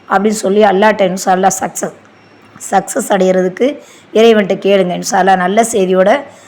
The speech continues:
இன்ஷா அல்லாஹ் சந்திப்போம். அல்ஹம்துலில்லாஹ். நானும் துவா செய்கிறேன், நீங்களும் துவா செய்யுங்க. ஒவ்வொரு வக்திலையும் கேளுங்க. இந்து, கிறிஸ்டின், முஸ்தவர்கள், எல்லா முஸ்லீம், மூணு மதத்தினரும் ஒற்றுமையா இருந்து நீங்க பிரார்த்தனை பண்ணுங்க. நம்ம எல்லாரும் ஒத்துமையா இருக்கணும். இன்ஷா அல்லாஹ்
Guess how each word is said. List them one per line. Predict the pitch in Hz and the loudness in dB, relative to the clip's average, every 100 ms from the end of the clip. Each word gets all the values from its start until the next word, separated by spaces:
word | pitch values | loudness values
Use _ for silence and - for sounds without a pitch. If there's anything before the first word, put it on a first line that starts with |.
| - - | -20 -12
இன்ஷா | - | -2
அல்லாஹ் | 196 190 185 | 2 2 0
சந்திப்போம். | 185 185 185 175 160 - - - _ | -2 -2 -2 -6 -6 -18 -20 -20 _
அல்ஹம்துலில்லாஹ். | 208 202 220 220 190 175 170 - - - | -4 -2 0 0 2 2 2 0 -8 -2
நானும் | 190 220 226 | 2 2 2
துவா | 196 190 | 2 2
செய்கிறேன், | 196 - 262 220 254 - - - _ - | 2 -6 -2 -2 -4 -14 -20 -20 _ -2
நீங்களும் | 226 226 208 | 0 2 0
துவா | 185 190 190 | 2 2 2
செய்யுங்க. | 202 175 185 185 | -4 -2 -4 -2
ஒவ்வொரு | 196 208 262 233 | -2 2 2 4
வக்திலையும் | 196 196 - 247 240 | 0 0 2 2 2
கேளுங்க. | 196 185 180 170 - - - - _ _ - | 2 0 0 -2 -4 -20 -20 -20 _ _ -6
இந்து, | 196 208 214 220 214 214 208 | -4 -2 2 4 2 0 -8
கிறிஸ்டின், | 196 - - 214 208 | -8 -6 -4 -4 -4
முஸ்தவர்கள், | 220 - 208 202 190 185 | -12 -2 0 2 2 0
எல்லா | 185 214 220 | -2 0 0
முஸ்லீம், | 185 - 220 208 208 | -2 -6 -6 -6 -4
மூணு | 202 254 254 | -2 0 2
மதத்தினரும் | 202 202 220 226 202 208 277 - - _ - | 2 2 0 0 0 0 -4 -10 -20 _ -4
ஒற்றுமையா | 196 190 254 254 240 | -4 0 0 2 2
இருந்து | 214 214 | 2 0
நீங்க | 233 208 190 | 0 0 -2
பிரார்த்தனை | 185 196 202 208 190 | 0 0 2 0 0
பண்ணுங்க. | 185 185 185 | 0 0 -2
நம்ம | 180 175 180 | -2 -2 -4
எல்லாரும் | 190 214 226 247 208 | 0 2 4 2 2
ஒத்துமையா | 208 196 190 | 0 2 0
இருக்கணும். | 175 180 180 | 0 -6 -8
இன்ஷா | 180 | -4
அல்லாஹ் | 202 175 175 | 0 0 0